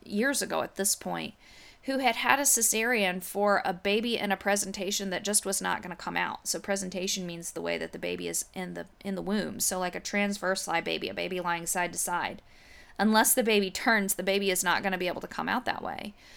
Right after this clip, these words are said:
So this mom had had a positioning of her baby, and that's really statistically rare, ladies, but it does happen occasionally. So this mom had had this, this position for her baby that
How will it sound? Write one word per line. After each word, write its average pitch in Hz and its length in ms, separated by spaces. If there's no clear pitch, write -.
So - 160
this 233 280
mom 233 220
had 214 120
had 220 240
a 208 60
positioning 185 880
of 196 120
her 196 120
baby, 180 540
and 202 160
that's 214 260
really 214 300
statistically 165 720
rare, 151 280
ladies, 104 420
but 226 160
it 262 100
does 330 220
happen - 320
occasionally. - 680
So - 220
this 254 320
mom 220 240
had 220 200
had 208 280
this, 190 240
this 202 460
position 214 480
for 196 160
her 196 120
baby 214 320
that - 220